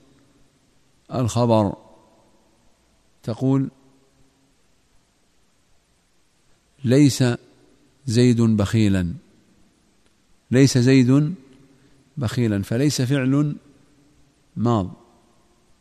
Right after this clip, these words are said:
جامد ناقص ناسخ، وزيد اسم ليس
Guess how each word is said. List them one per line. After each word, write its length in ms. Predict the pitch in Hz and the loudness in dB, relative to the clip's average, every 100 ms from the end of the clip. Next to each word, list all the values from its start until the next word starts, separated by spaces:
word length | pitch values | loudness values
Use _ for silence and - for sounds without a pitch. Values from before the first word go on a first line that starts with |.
| - | -8
جامد 380 | 120 113 104 92 - _ _ _ _ _ _ _ _ _ _ _ _ _ _ _ - | -4 -4 -4 -8 -14 _ _ _ _ _ _ _ _ _ _ _ _ _ _ _ -6
ناقص 560 | 120 120 - 104 - - _ _ _ _ _ _ _ _ _ _ _ _ _ _ _ _ - | -2 -2 -4 -10 -12 -18 _ _ _ _ _ _ _ _ _ _ _ _ _ _ _ _ -4
ناسخ، 520 | 113 120 - 104 - _ _ _ _ _ _ _ - | 0 0 -2 -6 -8 _ _ _ _ _ _ _ -10
وزيد 680 | 107 110 135 131 135 151 - _ _ _ _ _ _ | -6 -2 0 2 2 0 -4 _ _ _ _ _ _
اسم 320 | 139 - 123 | -8 -6 -4
ليس 320 | 120 120 101 | -4 -4 -6